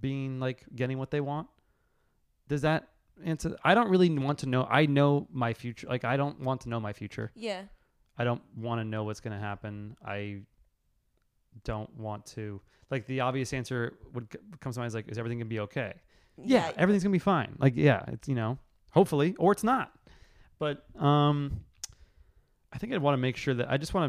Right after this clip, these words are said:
Speaker 1: know more, like, are, is everyone that, 'cause, like, in, there's, my mind is split into two things. My insane hunger and drive towards succeeding as a filmmaker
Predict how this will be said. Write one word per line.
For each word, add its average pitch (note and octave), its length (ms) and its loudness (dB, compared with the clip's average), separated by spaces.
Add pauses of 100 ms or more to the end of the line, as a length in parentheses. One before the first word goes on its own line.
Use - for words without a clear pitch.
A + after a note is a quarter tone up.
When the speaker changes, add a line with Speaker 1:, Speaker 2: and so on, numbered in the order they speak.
Speaker 1:
know B2 200 0
more, A#2 260 -2
like, G#2+ 280 -2
are, A#2 300 -2
is C3 140 0
everyone C#3+ 380 -2
that, B2+ 160 -6
'cause, D3 140 -2
like, C3+ 240 -6
in, F3+ 220 -6
there's, D3 140 -6
my D3 140 -4
mind D#3 340 -4
is C3 80 -8
split - 440 -6 (120)
into C3 240 -8
two - 280 -12
things. G2 340 -8
My G#2+ 260 -8 (800)
insane E3+ 840 -4
hunger C#3+ 460 -6
and B2 140 -6
drive A#2 440 -4
towards G#2 480 -8 (140)
succeeding B2+ 500 -8
as A2+ 120 -8
a A2+ 40 -12
filmmaker B2 580 -8